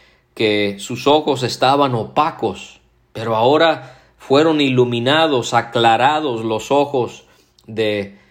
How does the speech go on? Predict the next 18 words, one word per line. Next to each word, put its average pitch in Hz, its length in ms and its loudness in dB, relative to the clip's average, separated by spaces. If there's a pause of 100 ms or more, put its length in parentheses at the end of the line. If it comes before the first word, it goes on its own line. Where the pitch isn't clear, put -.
(1120)
Jonatán. 139 560 2
Y 123 60 -4
cómo 143 300 0
no, 175 460 2
había 120 360 -2
comido 143 680 0
miel 151 760 2
cuando 104 340 -6
tenía 139 440 -2
el 131 100 2
azúcar 127 720 0
tan, 104 460 -6 (360)
tan 92 400 -10 (800)
bajo 135 640 -2
por 110 140 -2
no 131 180 2
haber 151 260 2
comido. 147 560 -4